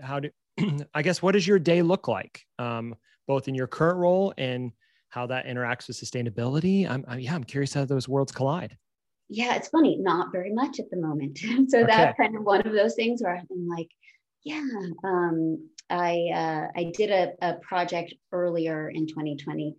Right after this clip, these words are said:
Speaker 2: um, to, with some, uh, with some partners focused on, um, uh, recycling. And I, I look for those volunteer opportunities. I've worked with the Google, uh, for Startups Accelerator that,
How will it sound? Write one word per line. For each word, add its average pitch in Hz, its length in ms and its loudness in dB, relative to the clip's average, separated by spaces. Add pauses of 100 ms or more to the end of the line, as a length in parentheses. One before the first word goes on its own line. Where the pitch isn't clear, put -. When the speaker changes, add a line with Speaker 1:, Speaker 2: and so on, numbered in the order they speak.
(400)
Speaker 2:
um, 147 540 -6 (340)
to, 147 560 -6
with 165 380 -6
some, 156 480 -2
uh, 147 200 -8
with - 140 -12
some 156 160 -4
partners 156 460 -10
focused 156 340 -8
on, 151 320 -4
um, 156 400 -4 (580)
uh, - 420 -4
recycling. 175 600 0
And 160 100 0
I, 160 260 -2
I 175 120 0
look 190 200 0
for 185 100 -6
those 165 180 0
volunteer 156 480 -4
opportunities. - 580 -12
I've 156 200 -10
worked 160 240 -12
with - 140 -12
the 156 80 -8
Google, 160 420 -10 (380)
uh, 156 180 -4
for 160 100 -10
Startups 160 480 -4
Accelerator 151 720 -6
that, 147 200 -10